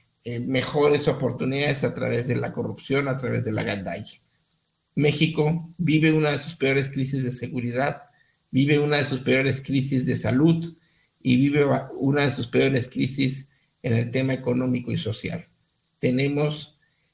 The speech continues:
que dar un cambio y no es con demagogia, es con capacidad y con gente de buenos perfiles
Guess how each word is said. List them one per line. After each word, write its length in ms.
que 160
dar 180
un 140
cambio 580
y 180
no 200
es 180
con 160
demagogia, 800
es 180
con 160
capacidad 960
y 120
con 180
gente 360
de 100
buenos 360
perfiles 720